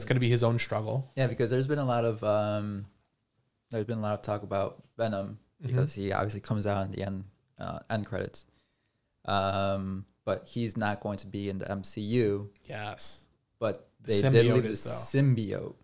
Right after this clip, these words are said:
Speaker 2: So, and then, you know, this takes us to a whole nother thing where that Venom is going to meet with the Spider-Man.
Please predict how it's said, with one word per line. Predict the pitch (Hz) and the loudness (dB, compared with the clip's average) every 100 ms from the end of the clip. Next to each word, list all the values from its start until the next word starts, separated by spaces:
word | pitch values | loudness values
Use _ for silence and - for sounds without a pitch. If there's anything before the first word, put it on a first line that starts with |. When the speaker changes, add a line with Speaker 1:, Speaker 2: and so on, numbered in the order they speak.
| _ - _ _ _ | _ -20 _ _ _
Speaker 2:
So, | - 107 104 104 104 101 101 98 _ _ _ _ _ _ _ _ - | -8 -4 -2 -2 -2 -4 -6 -12 _ _ _ _ _ _ _ _ -8
and | 110 | -6
then, | 110 101 - | -6 -8 -10
you | 107 | -10
know, | 98 95 _ | -8 -10 _
this | 104 | -14
takes | - 107 - | -8 -8 -8
us | 101 | -10
to | - 101 | -6 -6
a | |
whole | 95 104 | -6 -6
nother | 104 117 107 | -2 0 -2
thing | - 104 98 | -4 -8 -6
where | 98 98 101 101 _ _ _ _ _ _ _ _ | -6 -6 -8 -10 _ _ _ _ _ _ _ _
that | - 107 127 | 0 2 2
Venom | 131 127 110 | 0 0 0
is | 123 123 | 0 -2
going | 113 | -4
to | 107 113 | -6 -6
meet | 107 | -6
with | 101 | -6
the | 98 | -8
Spider-Man. | - 107 104 101 101 101 101 | -4 -2 -2 -4 -6 -6 -10